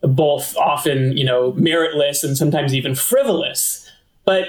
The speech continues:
after Reed floated the idea of writing about forgery, I did a little spin on Westlaw to kick the proverbial tires and see what was out there. And I came across this saga of Earl Field. So Field, like you said,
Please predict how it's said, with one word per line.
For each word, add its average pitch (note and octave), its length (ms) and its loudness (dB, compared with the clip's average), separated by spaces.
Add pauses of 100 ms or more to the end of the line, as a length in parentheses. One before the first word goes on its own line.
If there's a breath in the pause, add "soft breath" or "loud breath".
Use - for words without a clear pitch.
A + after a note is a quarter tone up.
(120)
after A3+ 300 0
Reed G#3 240 0
floated G3 280 0
the E3+ 120 2
idea D#3 260 2
of C#3 120 -4
writing F3+ 300 2
about C#3 300 0
forgery, D3 400 0
I C#3+ 40 -4
did D#3+ 100 2
a D#3+ 40 4
little D3+ 360 0 (140)
spin F3 440 0
on C3+ 220 0
Westlaw C3+ 840 0
to - 80 -4
kick - 240 0
the D#3 60 2
proverbial C#3+ 520 0
tires F#3 440 0
and C#3+ 100 -2
see E3 140 0
what - 140 2
was F3+ 160 0
out A#3+ 200 0
there. D3 200 0
And D3+ 80 0
I D#3+ 60 -2
came B3 280 0
across F3+ 460 -2
this D3+ 260 -2
saga D3+ 600 0 (240 loud breath)
of D3 180 2
Earl D3+ 300 2
Field. - 640 -2 (340)
So E3+ 340 2
Field, A3+ 360 -2
like F3 240 -2
you D#3+ 100 2
said, F3+ 480 -2